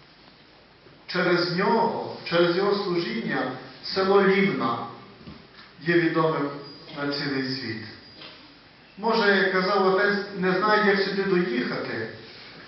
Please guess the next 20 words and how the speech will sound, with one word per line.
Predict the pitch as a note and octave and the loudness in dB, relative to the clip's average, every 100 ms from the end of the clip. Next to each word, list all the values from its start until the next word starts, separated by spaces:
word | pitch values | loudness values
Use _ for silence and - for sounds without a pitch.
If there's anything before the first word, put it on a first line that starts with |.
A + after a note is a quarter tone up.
| - | -4
але | D3 D3 | -2 0
знає, | D3 E3+ C#3+ C#3 | 0 0 0 -2
що | C#3 | -2
воно | C3+ C3+ C3+ C3 | -4 -6 -6 -6
є. | C#3 A#2+ A2 - - - - - - - - - - - - - - | -6 -6 -8 -14 -18 -20 -20 -20 -20 -20 -20 -20 -20 -20 -20 -20 -10
І | |
знають | D3 D#3 D#3+ C#3 - - - - - - - - | -8 -6 -6 -6 -8 -14 -18 -20 -20 -20 -20 -20
через | - C3+ B2+ A#2+ A2+ | -12 -10 -8 -8 -10
вас. | G#2+ G#2 G2+ - - - - - - - - - - - - - | -12 -12 -10 -10 -10 -16 -20 -20 -20 -20 -20 -20 -20 -20 -20 -12
Ви | F#3 | -8
нині | F#3+ F3+ | -4 -2
всі | E3+ F#3 | -4 -6
підійдете | - C#3+ C3 B2+ C#3 C#3 C3+ | -8 -6 -4 -4 -4 -6 -6
до | C3+ | -6
його | C3 C3 | -6 -6
домовини. | C3+ C3+ C3+ C3+ B2+ B2+ - - - - - - - - - - - - - - | -6 -8 -8 -6 -6 -8 -10 -16 -20 -20 -20 -20 -20 -20 -20 -20 -20 -20 -20 -16
Його | C3+ C3+ C3+ | -10 -6 -4
друзі, | C3+ D#3+ E3+ D#3 C3 B2+ B2+ - - - - - | -4 0 0 0 -4 -10 -12 -14 -18 -20 -20 -12
шкільні | - - D#3+ E3+ D#3+ | -8 -4 -2 -2 -2
товариші, | D#3+ D3 D3 C#3+ E3+ E3 D#3 C3 C3 | -2 -2 -2 -2 -4 -4 -6 -8 -12